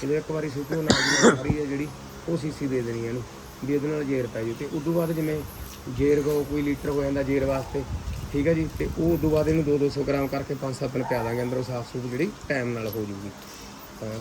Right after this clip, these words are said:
ਧੰਨਵਾਦ, ਸਤਿ ਸ਼੍ਰੀ ਅਕਾਲ। ਇੱਕ ਵਾਰੀ ਤੁਹਾਨੂੰ ਮਾਨ ਜੀ ਦਵਾ ਦੀ ਨਾਲ ਕੋਲ ਦਿਖਾ ਦਿਓ।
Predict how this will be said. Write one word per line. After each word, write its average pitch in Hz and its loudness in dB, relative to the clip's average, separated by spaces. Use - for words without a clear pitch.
ਧੰਨਵਾਦ, 139 0
ਸਤਿ 135 -6
ਸ਼੍ਰੀ 147 -8
ਅਕਾਲ। 139 -4
ਇੱਕ 131 -10
ਵਾਰੀ 135 -8
ਤੁਹਾਨੂੰ 135 -10
ਮਾਨ 156 -10
ਜੀ 147 -8
ਦਵਾ - -4
ਦੀ - 4
ਨਾਲ - -2
ਕੋਲ - -8
ਦਿਖਾ - -10
ਦਿਓ। - -12